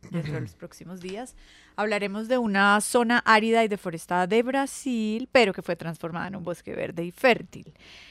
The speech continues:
Speaker 1: Y hablaremos de Egipto, que tuvo una tormenta de escorpiones y
Speaker 2: ¡Ah!
Speaker 1: serpientes.
Speaker 2: No.
Speaker 1: Sí, obviamente
Speaker 2: Una
Speaker 1: es
Speaker 2: plaga, ¿no?
Speaker 1: inusual. Y por último, de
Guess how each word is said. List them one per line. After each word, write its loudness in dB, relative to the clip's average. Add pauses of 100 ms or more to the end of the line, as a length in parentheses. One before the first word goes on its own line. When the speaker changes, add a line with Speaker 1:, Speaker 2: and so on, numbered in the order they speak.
(220)
Speaker 1:
Y 6
hablaremos 4
de 6
Egipto, -2 (100)
que 2 (380)
tuvo 0
una -2 (340)
tormenta -2
de 0
escorpiones -8
y -10
Speaker 2:
¡Ah! -6 (100)
Speaker 1:
serpientes. -16
Speaker 2:
No. -8
Speaker 1:
Sí, -14
obviamente -12
Speaker 2:
Una -6
Speaker 1:
es -8
Speaker 2:
plaga, -2
¿no? -14
Speaker 1:
inusual. -12 (400)
Y -10
por 2
último, -6 (320)
de 0